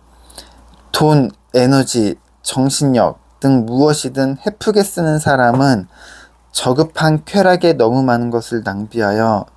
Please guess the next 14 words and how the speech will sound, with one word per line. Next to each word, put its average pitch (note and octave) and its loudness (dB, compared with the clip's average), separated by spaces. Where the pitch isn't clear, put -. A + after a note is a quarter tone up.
남에게 C3 2
줄 B2 -8
수 - -6
있는 B2 -4
것이 A2+ -4
없다. - -6
돈을 F3 4
주는 F3 4
행위는 F3+ 2
후함의 G3+ 2
가장 C3+ -4
작은 B2 -8
부분에 A#2+ -4
불과하다. G2 -2